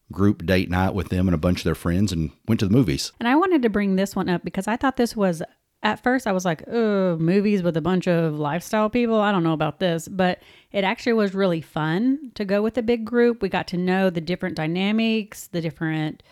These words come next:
Speaker 2: um, interactions of spouses. And I actually really enjoyed it more than I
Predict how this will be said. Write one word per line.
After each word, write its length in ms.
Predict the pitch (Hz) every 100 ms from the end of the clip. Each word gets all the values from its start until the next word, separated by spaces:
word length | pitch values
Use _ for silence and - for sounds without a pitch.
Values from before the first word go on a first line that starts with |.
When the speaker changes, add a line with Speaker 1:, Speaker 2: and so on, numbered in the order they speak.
| _ _ _
Speaker 2:
um, 260 | 190 170 165
interactions 720 | 180 170 170 208 - 220 202
of 220 | 170 156 - - - - 185
spouses. 800 | 214 220 233 214 208 202 196 185 -
And 640 | 196 180 180 175 170 175 -
I 140 | 185 220
actually 240 | 294 233
really 380 | 196 180 190 196
enjoyed 380 | 175 170 190 190
it 100 | 180
more 200 | 190 226
than 140 | 233
I 100 | 185